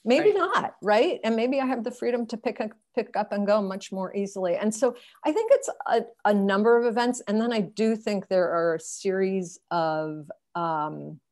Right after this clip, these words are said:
Speaker 1: other issues. And I, I have to say,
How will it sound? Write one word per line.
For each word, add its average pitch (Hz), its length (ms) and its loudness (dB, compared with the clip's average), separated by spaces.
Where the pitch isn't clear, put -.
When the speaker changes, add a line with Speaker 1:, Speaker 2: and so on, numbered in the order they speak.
Speaker 1:
other 208 260 4
issues. 170 520 -4
And 175 120 -2
I, 175 280 -4
I 180 60 0
have 180 240 -2
to 170 80 -6
say, 165 500 -2